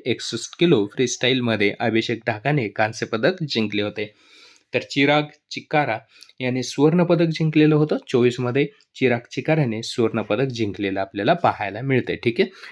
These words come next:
आणि अमित पांघलचं जर बघितलं आपण तर सप्टेंबर दोन हजार पंचवीस मध्ये क्रोएशियात झालेल्या स्पर्धेमध्ये महिलांच्या त्रेपन्न किलो वजनी गटामध्ये अंतिम,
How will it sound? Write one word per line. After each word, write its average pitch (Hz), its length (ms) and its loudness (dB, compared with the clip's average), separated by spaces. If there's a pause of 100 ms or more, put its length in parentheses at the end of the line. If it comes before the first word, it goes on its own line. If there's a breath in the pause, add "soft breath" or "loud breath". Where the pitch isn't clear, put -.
(120)
आणि 117 320 2
अमित 131 220 2 (100)
पांघलचं 127 440 2
जर 131 160 4
बघितलं 120 360 2
आपण 127 260 -4
तर 170 40 2
सप्टेंबर 160 560 2
दोन 147 200 2
हजार 131 220 -2
पंचवीस 135 500 -2
मध्ये 135 300 0 (520 loud breath)
क्रोएशियात 170 640 6
झालेल्या 123 380 0
स्पर्धेमध्ये 135 640 0
महिलांच्या 147 720 4
त्रेपन्न 139 440 0
किलो 131 240 0
वजनी 120 300 0
गटामध्ये 120 480 0
अंतिम, 151 600 0